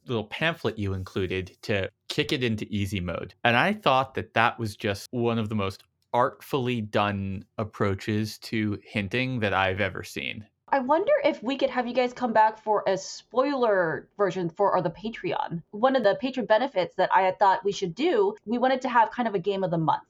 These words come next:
Speaker 2: So every month we will recommend something to the patrons. You know, we will all play this, and then David and I, we're gonna get on and talk about it, including spoilers, right? Walking through it, and this way it's kind of like, we know we've all played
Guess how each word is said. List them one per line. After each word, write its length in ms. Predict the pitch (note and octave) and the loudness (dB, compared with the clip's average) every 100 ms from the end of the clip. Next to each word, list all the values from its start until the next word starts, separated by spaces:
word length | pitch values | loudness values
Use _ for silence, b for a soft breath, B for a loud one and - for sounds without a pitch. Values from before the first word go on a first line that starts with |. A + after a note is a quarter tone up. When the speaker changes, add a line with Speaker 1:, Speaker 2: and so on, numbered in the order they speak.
| _ | _
Speaker 2:
So 320 | - G#3+ F#3+ | 2 4 6
every 200 | G#3 D4+ | 4 4
month 320 | E4+ G3 G3 | 4 4 2
we 80 | G#3+ | 0
will 160 | G3+ F#3+ | 2 4
recommend 640 | F3+ - C#4 A3+ G3 G3 - | 4 2 2 4 4 0 -2
something 360 | - F#3+ G#3+ | -6 -2 -2
to 60 | A#3 | -2
the 80 | C#4 | -4
patrons. 800 | B3+ F#3 F3+ F3+ D#3+ G3+ B3 - | -2 -2 -2 0 0 0 -4 -6
You 140 | G3+ | 0
know, 100 | G#3 | 2
we 120 | F#3 | 4
will 100 | G3+ | 4
all 260 | F#3 C4+ D4 | 8 6 6
play 160 | C#4+ A#3 | 2 0
this, 160 | A3 - - _ | 0 -4 -14 _
and 160 | F#3+ F#3+ | 2 4
then 240 | G3 F#3 F3 | 4 0 2
David 280 | G#3 G#3+ | 4 4
and 100 | C4+ | 4
I, 300 | A3+ F3 F3 | 6 6 4
we're 180 | F3+ F#3 | 2 2
gonna 220 | F#3 F3+ | 2 2
get 160 | F3 F3+ - | 2 4 6
on 260 | G#3+ G3 | 6 6
and 100 | F3 | 2
talk 260 | E3+ F#3 F3+ | 2 0 0
about 280 | F3 D#3 D#3 | 2 4 4
it, 200 | E3 - - | 0 -4 -2
including 540 | B3+ B3 - E4 C4+ | 0 0 2 4 4
spoilers, 560 | A#3 - E3+ C#3 - C3+ | -2 0 0 0 -6 0
right? 260 | F3 G3 - | 2 4 6
Walking 340 | G#3+ A3 G#3+ | 4 4 -2
through 280 | G#3+ G3+ G3 | 0 2 4
it, 140 | F#3+ | 4
and 180 | F#3 F3 | 2 2
this 180 | G3 G3+ | 0 0
way 220 | G3 F#3 F#3 | 2 2 2
it's 180 | F#3 | -2
kind 180 | - G3 | -2 0
of 80 | F#3 | 2
like, 220 | F3+ E3+ E3+ | 4 2 2
we 160 | F3+ F#3+ | 0 2
know 180 | F#3+ | 4
we've 260 | F#3 F#3 F#3 | 4 2 4
all 180 | F#3+ F#3 | 4 4
played 540 | - F#3+ F3 F3+ F3+ | 2 2 4 2 0